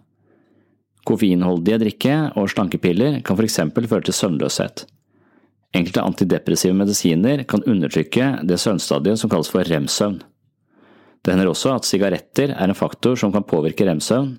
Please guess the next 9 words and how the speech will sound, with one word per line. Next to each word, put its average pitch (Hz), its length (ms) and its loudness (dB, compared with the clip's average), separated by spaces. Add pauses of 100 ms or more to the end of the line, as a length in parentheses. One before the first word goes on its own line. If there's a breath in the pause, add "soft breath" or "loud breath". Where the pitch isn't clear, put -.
(100)
i 92 80 4
den 85 120 2
forstand 107 360 0
at - 80 -6
personen 98 520 0
vekkes - 560 -2
av 90 80 2
nikotinsug. 85 760 0 (1400 soft breath)
I - 80 -20